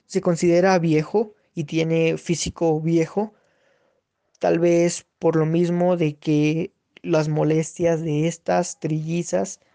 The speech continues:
lo tienen enfadado. La, la n-,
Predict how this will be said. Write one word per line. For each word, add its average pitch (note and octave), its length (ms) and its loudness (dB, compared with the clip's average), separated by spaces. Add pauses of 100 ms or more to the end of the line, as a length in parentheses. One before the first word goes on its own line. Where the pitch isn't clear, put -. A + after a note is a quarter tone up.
(160)
lo E3 120 -10
tienen F3 360 -2
enfadado. D#3+ 720 0 (640)
La, F3 800 2 (1000)
la F#3+ 180 -2
n-, F3+ 320 -6